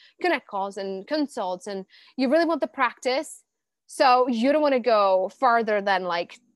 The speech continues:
ten weeks if you're really focusing on growing your business, unless, unless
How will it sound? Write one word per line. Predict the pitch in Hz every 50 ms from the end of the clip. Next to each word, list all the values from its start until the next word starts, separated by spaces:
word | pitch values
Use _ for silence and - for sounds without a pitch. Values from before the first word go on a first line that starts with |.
| _ _
ten | - 294 320 330 320 320
weeks | 349 381 381 392 - - -
if | 302 285 -
you're | 269 294 285 277
really | 233 214 285 302 294 320 320
focusing | 330 - 359 330 - - 294 - 330 320
on | 339
growing | 311 339 349 349 339
your | 349 359
business, | 320 359 - 392 370 - _
unless, | 311 330 349 349 339 330 285 247 226 220 - - - - - _ _ _ _ _ _ - _
unless | 277 285 311 330 330 320 277 233 190 190 220 - - - -